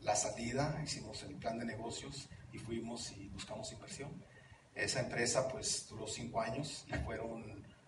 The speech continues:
tres rounds totales de, de inversión. Este, al tercer año en la empresa me acerqué a Google, yo ya con la idea de buscar una, una salida, sabiendo que el proceso de salida dura un par de años, y pues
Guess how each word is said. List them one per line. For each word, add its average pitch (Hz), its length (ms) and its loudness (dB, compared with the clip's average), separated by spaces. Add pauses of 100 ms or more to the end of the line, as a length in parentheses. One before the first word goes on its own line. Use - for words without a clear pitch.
(520)
tres 113 360 2
rounds 117 320 4
totales 107 580 0
de, 95 220 -6
de 92 100 -10
inversión. - 420 -8 (1040)
Este, 95 1200 -4 (160)
al 90 180 -2
tercer - 380 2
año 123 220 6
en 117 80 -2
la 110 60 -2
empresa 135 420 4
me 135 80 4
acerqué 123 380 0
a 120 40 10
Google, 135 360 -4 (520)
yo 107 140 -2
ya 117 180 6
con 113 100 0
la 110 100 4
idea 117 220 6
de 113 80 4
buscar - 360 -2
una, 107 400 -2 (100)
una - 120 -6
salida, 101 540 -4
sabiendo 104 460 -10
que - 100 -12
el 92 80 -8
proceso 98 260 -8
de 104 40 -6 (220)
salida 107 180 -2
dura 104 280 -2
un - 160 -10
par 107 160 -2
de 110 100 -2
años, - 400 -4 (540)
y - 80 -6
pues - 440 -4